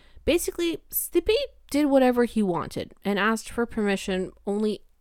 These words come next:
after the fact. Major Archbishop,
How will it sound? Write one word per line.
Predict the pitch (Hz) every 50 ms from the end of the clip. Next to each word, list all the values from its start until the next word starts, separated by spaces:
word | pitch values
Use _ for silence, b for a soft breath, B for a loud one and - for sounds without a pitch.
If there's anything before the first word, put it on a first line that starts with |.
| _ - -
after | 196 185 165 - - 160
the | - -
fact. | - - 135 - - - - - - - - - - - - - - - - _ - - - - - - - - - - - B B B B B B B B B B B B B B B B B
Major | - 247 294 339 - 349 349 320
Archbishop, | - 247 262 - - - - 214 208 - - - -